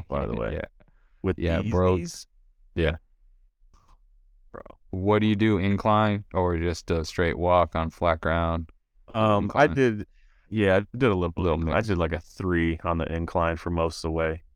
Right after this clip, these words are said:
Speaker 1: and then
Speaker 2: Yeah.
Speaker 1: I ran at a five speed.
Speaker 2: Yeah.
Speaker 1: Speed of five. I don't know. Do you
Speaker 2: Yeah.
Speaker 1: think that's actually five miles per hour, or that's just to
Speaker 2: <laughs>
Speaker 1: make me feel good?
Speaker 2: No, I, I don't. I hope so, because that's my, generally my running speed, five or six, you know?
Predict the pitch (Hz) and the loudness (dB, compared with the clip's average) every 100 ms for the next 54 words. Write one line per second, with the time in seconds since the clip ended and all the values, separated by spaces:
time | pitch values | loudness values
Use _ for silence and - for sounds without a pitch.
0 | - 87 82 80 76 78 80 80 76 76 | -8 -4 -2 -2 -2 -2 -2 -2 -4 -4
1 | - 87 73 82 98 - - 113 117 - | -6 0 2 2 0 -6 -4 0 0 -4
2 | _ _ _ 87 85 80 95 90 - 82 | _ _ _ -2 0 0 0 -2 0 0
3 | 87 107 - - 92 82 90 101 - 170 | 2 -2 -8 -2 0 0 -2 -2 -4 -2
4 | 175 - 104 113 - 120 - 104 104 104 | -2 0 0 0 -2 -4 2 2 2 0
5 | 98 - 107 107 78 82 120 95 85 80 | 0 0 4 4 2 0 -2 -2 -2 -4
6 | 80 - 78 69 58 - _ 104 101 82 | -8 -6 -6 -4 -6 -10 _ -2 2 2
7 | 95 92 - 92 98 104 82 - 90 90 | 2 0 0 2 4 2 0 0 0 2
8 | 127 - 98 85 87 87 85 95 95 98 | 0 0 -2 0 -2 -4 0 0 0 0
9 | 92 92 92 90 87 85 85 80 82 90 | 0 0 -2 -2 -2 -2 -2 -2 -2 -2
10 | 85 80 - - 80 80 - 80 78 82 | -2 -4 -6 -4 -4 -2 2 2 2 -4
11 | - 90 82 - 82 85 90 | -2 -4 -4 -6 -4 -2 -4